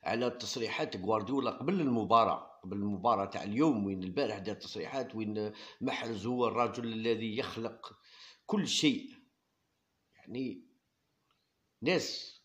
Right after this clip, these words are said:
بالك حنا كنا غالطين، نقولوا غوارديولا يكره محرز، غوارديولا من، غوارديولا من، بين نضحكوا شويه.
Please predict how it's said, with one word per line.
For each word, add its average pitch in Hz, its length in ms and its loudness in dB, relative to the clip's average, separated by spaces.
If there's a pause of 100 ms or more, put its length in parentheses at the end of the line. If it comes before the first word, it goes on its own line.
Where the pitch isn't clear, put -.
(100)
بالك 107 320 -6
حنا 123 240 -8
كنا 110 400 -6
غالطين، 107 420 -2
نقولوا 87 480 -12
غوارديولا 98 580 -6
يكره 101 420 -6
محرز، 101 580 -12
غوارديولا 98 520 -4
من، 101 260 -6
غوارديولا 98 380 -4
من، 110 160 -6 (340)
بين 123 240 2
نضحكوا 95 440 -2
شويه. 113 520 -2